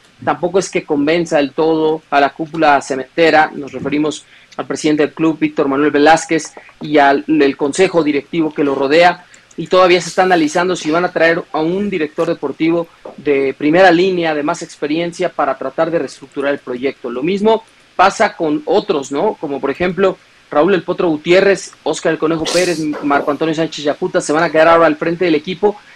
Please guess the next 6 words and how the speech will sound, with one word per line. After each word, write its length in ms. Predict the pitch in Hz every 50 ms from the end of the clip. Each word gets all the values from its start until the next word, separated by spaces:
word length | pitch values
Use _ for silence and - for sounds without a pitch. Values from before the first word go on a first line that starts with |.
| _ _ -
pero 140 | 185 165
estarán 320 | 160 147 - 160 170 185 180
sujetos 460 | - 185 - 180 185 185 214 190 -
a 80 | 170 151
resultados, 760 | 135 123 - 139 123 120 - 165 202 220 165 127 107 - -
¿no? 220 | 139 151 196 208